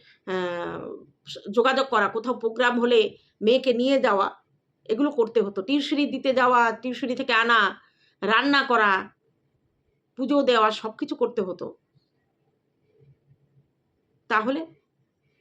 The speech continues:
এসব করে একজন মেয়ে বাইরে কাজ করে জীবন ধারণ করা চারটিখানি কথা না, অত সস্তা না সিঙ্গেল মাদার। তারপরে আছে অনেক মানসিক টর্চার, ফ্যামিলি থেকে আসে,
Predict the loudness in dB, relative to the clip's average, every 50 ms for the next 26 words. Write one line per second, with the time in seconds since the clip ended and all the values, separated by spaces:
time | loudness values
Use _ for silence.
0 | _ _ _ _ _ -2 -2 -2 0 0 -2 -2 -2 -2 0 0 2 4 4 4
1 | 4 4 4 2 -2 -4 -2 0 2 2 2 2 0 0 2 2 2 2 2 2
2 | 2 2 2 0 0 0 0 -2 -2 -2 0 2 2 4 2 2 0 -4 -12 _
3 | _ _ _ _ _ _ -12 -10 -6 -2 0 0 0 0 -2 -2 -2 -2 -2 -4
4 | -6 -4 -4 -4 -4 -4 -6 -8 -6 -6 -4 -2 -2 -2 -2 -2 -2 -2 0 -2
5 | -2 -2 -2 -4 -4 -4 -6 -6 -4 -2 -2 0 -2 -2 -2 -4 -2 0 0 2
6 | 2 2 0 0 0 -4 -4 -8 -20 _ _ _ _ _ _ _ _ _ _ _
7 | _ _ _ _ _ 0 2 2 2 2 0 0 0 2 2 2 0 0 -2 0
8 | 0 0 0 0 0 0 2 2 2 2 0 -2 -6 _ _ _ _ _ _ _
9 | _ -2 0 0 2 0 0 -2 -4 -4 0 0 0 0 0 -2 -2 -2 -4 -6
10 | -10 _ _ _ _ _ _ -4 -2 0 0 0 -2 -2 -4 -6 -4 -2 0 0
11 | 0 -2 -4 -4 -4